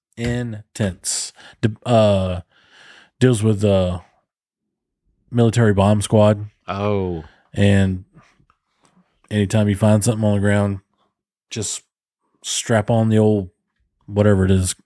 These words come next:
Speaker 1: called, that protects them from the explosions.
Speaker 2: Yeah.
Speaker 1: Walk in there all, you know,
Speaker 2: Mm-hmm.
Speaker 1: carefully and just, and every time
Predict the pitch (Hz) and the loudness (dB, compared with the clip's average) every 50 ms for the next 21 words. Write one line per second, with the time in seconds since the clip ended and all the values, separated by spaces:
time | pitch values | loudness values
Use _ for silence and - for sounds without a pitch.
0 | _ - - - 101 95 92 92 92 95 104 101 - - _ _ - - 107 98 | _ -14 -4 0 0 2 2 2 0 -2 -6 -12 -14 -18 _ _ -4 -2 0 0
1 | 110 107 101 - 101 95 - 101 95 95 92 92 - - 107 101 98 92 92 92 | 0 -2 -2 -6 -10 -8 -6 -6 -4 -4 -6 -6 -4 0 0 2 2 0 -2 -6
2 | 92 92 - - _ _ - 101 95 87 76 - - - - _ _ _ _ _ | -8 -10 -12 -16 _ _ -14 -14 -12 -12 -14 -16 -20 -20 -20 _ _ _ _ _
3 | _ _ _ _ _ _ _ - 95 92 92 - 104 101 104 104 101 98 98 98 | _ _ _ _ _ _ _ -2 -2 0 0 2 2 4 4 4 4 4 4 4
4 | 98 95 92 92 85 - - - - _ _ _ _ _ _ _ _ _ _ _ | 2 2 -2 -4 -6 -10 -18 -20 -20 _ _ _ _ _ _ _ _ _ _ _
5 | _ _ _ _ _ _ _ _ _ _ _ _ _ _ _ _ _ _ _ _ | _ _ _ _ _ _ _ _ _ _ _ _ _ _ _ _ _ _ _ _
6 | _ - 123 117 107 98 92 98 98 - - 107 95 87 82 90 90 87 80 - | _ 0 2 2 2 2 0 0 -2 -4 -8 -10 -8 -8 -8 -10 -10 -12 -12 -16
7 | _ _ _ _ _ _ _ - - - _ _ _ - - 151 156 151 135 - | _ _ _ _ _ _ _ -20 -20 -20 _ _ _ -2 0 2 2 2 2 0
8 | 151 151 147 143 143 139 135 - - _ - 117 107 107 104 101 98 92 98 98 | 2 2 2 2 0 -2 -6 -12 -18 _ -6 -4 -2 0 -2 -2 -4 -4 -6 -6
9 | 92 - - - - - _ _ _ _ _ _ _ _ _ _ - 123 151 165 | -6 -8 -12 -16 -20 -20 _ _ _ _ _ _ _ _ _ _ 0 2 2 2
10 | 165 143 - 151 147 147 147 139 135 127 127 127 | 2 2 2 2 4 4 2 2 0 -4 -6 -8